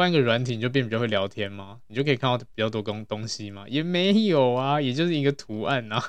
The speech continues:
<laughs> 对啊，有什么差吗？你就一张照片啊。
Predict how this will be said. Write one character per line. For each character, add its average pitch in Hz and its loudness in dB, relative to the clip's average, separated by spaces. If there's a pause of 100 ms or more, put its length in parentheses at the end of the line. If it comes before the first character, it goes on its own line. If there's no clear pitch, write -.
(380)
<laughs> - -16
对 208 4
啊， 180 4
有 165 2
什 175 -4
么 147 0
差 143 2
吗？ 139 -2
你 123 -4
就 156 -2
一 151 -2
张 151 0
照 127 2
片 110 -2
啊。 101 -16